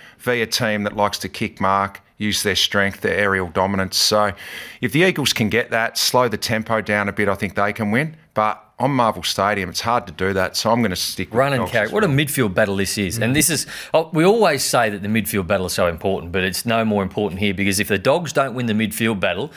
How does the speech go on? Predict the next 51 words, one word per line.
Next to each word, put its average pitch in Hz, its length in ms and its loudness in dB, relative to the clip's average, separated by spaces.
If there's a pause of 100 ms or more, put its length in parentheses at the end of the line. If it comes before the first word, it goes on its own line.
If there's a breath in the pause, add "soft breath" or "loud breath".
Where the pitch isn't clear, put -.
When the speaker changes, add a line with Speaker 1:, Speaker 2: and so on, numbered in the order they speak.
(300 loud breath)
Speaker 2:
they've 120 160 2
got 117 160 2
a 104 40 0
young 113 300 0
defence 101 480 -2
who 107 80 0
are 101 80 4
up 101 140 0
against, 95 420 -2 (420 loud breath)
uh, 101 220 2
Kennedy, 107 640 -2
Darling 101 460 2
and 104 200 -4 (140)
Oscar 117 140 6
Speaker 1:
Oscar 101 180 2
Speaker 2:
Allen, 107 220 2
Speaker 1:
Allen. 87 140 -6
Speaker 2:
who 110 120 0
kick - 220 -4
four, 107 320 4
Liam 101 280 0
Ryan. 98 340 4
So 104 140 2
I 104 100 2
think 107 280 -4
West 120 240 -2
Coast, 107 320 0 (440 loud breath)
if 160 220 -2
they 131 180 2
win 120 180 0
that 117 180 0
midfield 107 400 0
battle 107 240 2
and 95 80 -2
get 101 100 0
enough 101 220 -2
inside 95 360 0
forward 92 220 -4
fifty, 135 560 -6
um, 92 420 0
that 101 160 -2
could 107 120 -2
be 98 80 2
a 92 40 0
real 95 220 2
test 107 240 -2
for - 80 -10
the 95 80 -2
Bulldogs' 92 400 0
defence. 101 460 -4
So 104 220 0